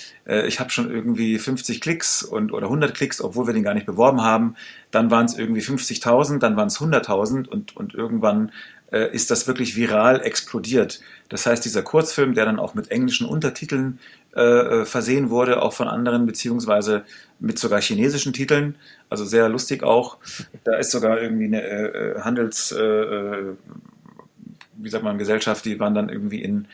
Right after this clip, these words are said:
China unterwegs und haben den Film auch als Beispiel für, für deutsche Kultur gezeigt. Also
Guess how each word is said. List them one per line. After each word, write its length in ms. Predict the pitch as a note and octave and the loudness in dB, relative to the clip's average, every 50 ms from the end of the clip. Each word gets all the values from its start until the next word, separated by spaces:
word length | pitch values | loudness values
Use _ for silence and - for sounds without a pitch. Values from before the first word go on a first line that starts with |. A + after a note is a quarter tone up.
| - - - - _ | -20 -20 -20 -18 _
China 360 | - - - E3 D#3+ C#3 B2+ | -6 -2 2 4 6 6 6
unterwegs 540 | B2+ A#2 B2 B2+ A2+ B2 C3 A#2+ - - - | 4 4 2 2 4 4 4 4 4 0 0
und 80 | A#2 | 0
haben 120 | A2 A2+ A#2 | 0 2 2
den 100 | A2+ A2 | 0 0
Film 240 | - C3 C3 B2+ B2 | 2 2 0 0 0
auch 140 | - - | -2 -4
als 160 | - - - - | -4 -4 -2 0
Beispiel 320 | F#2 F#2+ G#2 - - A2+ | 0 0 0 -2 -4 -6
für, 280 | - - G#2+ G#2 G2+ F#2+ | -6 -2 -2 -2 -2 -2
für 200 | - A2 G#2 - | -2 -4 -2 -2
deutsche 420 | - A2 G#2+ G#2+ G2+ G2+ - A2+ | -4 -6 -4 -4 -4 -4 -4 -6
Kultur 420 | - - - - D#3+ D#3 D#3+ D3 | -8 -10 -10 -6 0 2 2 4
gezeigt. 420 | C3+ - - - A#2+ A#2 A#2+ A#2 - | 2 2 0 2 4 4 4 2 0
Also 260 | A2+ A2 A2 A2 - | 0 0 0 -2 -4